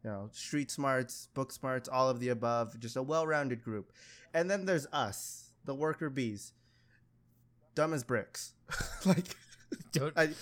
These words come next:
Speaker 1: I, <laughs> I'm pretty sure the supervisors will think I'm an idiot when I say brown cows, but then everybody I, I work with in trailers and whatnot will be like, "Oh, yeah.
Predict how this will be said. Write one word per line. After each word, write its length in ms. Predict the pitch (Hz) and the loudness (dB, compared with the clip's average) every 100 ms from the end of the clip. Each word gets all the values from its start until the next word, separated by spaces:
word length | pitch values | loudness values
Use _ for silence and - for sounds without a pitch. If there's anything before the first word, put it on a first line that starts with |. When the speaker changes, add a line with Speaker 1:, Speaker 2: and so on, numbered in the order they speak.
| 196 - | -10 2
Speaker 1:
I, 140 | 165 190 - - - - | 8 8 6 -14 -10 6
<laughs> 100 | 247 - 208 | 6 8 6
I'm 100 | 185 | 8
pretty 220 | 254 233 | 6 6
sure 140 | 220 | 4
the 120 | 170 | 4
supervisors 760 | 147 208 240 269 254 247 254 226 | 0 -4 2 6 6 4 -4 0
will 320 | 196 185 180 | 2 2 0
think 160 | 190 180 | -2 2
I'm 140 | 170 | 2
an 80 | 165 | 2
idiot 260 | 156 147 135 | 2 2 2
when 120 | 131 | 0
I 40 | |
say 160 | 131 139 | 0 0
brown 300 | 123 127 123 | 2 2 2
cows, 380 | 135 131 135 - - - | 2 2 2 -4 -16 -12
but 100 | - 135 | -2 2
then 140 | 156 | 2
everybody 640 | 160 165 190 185 175 165 151 | 4 4 4 6 4 4 4
I, 180 | 135 131 | 4 4
I 100 | 139 | 2
work 280 | 135 147 143 | 2 2 0
with 240 | 143 - 147 | -2 -2 -4
in 160 | 135 | -4
trailers 540 | 135 151 143 131 127 120 | -2 0 0 0 -2 -2
and 120 | 117 | -4
whatnot 360 | 117 123 117 127 | -4 -2 -2 -2
will 80 | |
be 100 | 120 | -2
like, 160 | 127 123 | 0 0
"Oh, 160 | 160 196 | 0 0
yeah. 380 | 151 185 165 | 2 2 2